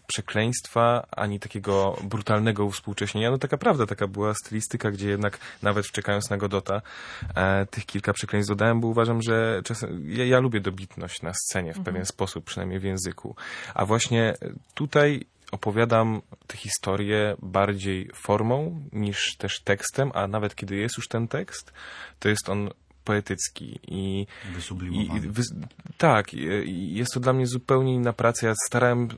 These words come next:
Speaker 1: sobie też pisząc scenariusz, wymyślając, bo ja od razu pisząc scenariusz wiem, jak dana scena, przez to, że też jestem reżyserem filmowym, widzę obrazami, wiem, jak ona będzie też wyglądać od razu na scenie, ale starałem się wymykać wszelkim swoim schematom,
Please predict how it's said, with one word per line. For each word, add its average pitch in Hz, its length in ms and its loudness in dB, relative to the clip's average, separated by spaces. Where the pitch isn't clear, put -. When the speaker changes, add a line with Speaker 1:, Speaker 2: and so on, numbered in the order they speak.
Speaker 1:
sobie 107 220 -2
też 110 140 -2
pisząc 107 400 -2
scenariusz, 101 420 2
wymyślając, 101 640 2
bo 101 100 -2
ja 98 120 6
od 98 80 0
razu 98 200 0
pisząc - 340 -6
scenariusz 98 560 -2
wiem, 101 260 2
jak 92 200 -6
dana 98 240 2
scena, 98 300 -2
przez - 160 -10
to, 98 80 -8
że 92 80 -10
też 95 160 -6
jestem 95 240 -6
reżyserem 98 420 -2
filmowym, 104 420 -4
widzę 104 220 0
obrazami, 101 480 0
wiem, 107 200 0
jak 104 140 -2
ona 101 160 -2
będzie 101 200 -2
też 98 160 -6
wyglądać 101 400 -4
od - 100 -10
razu 101 200 -4
na 101 140 -4
scenie, 107 440 -2
ale 113 200 4
starałem 127 400 6
się 117 480 2
wymykać 117 540 2
wszelkim 123 340 -2
swoim 113 280 -2
schematom, 90 600 0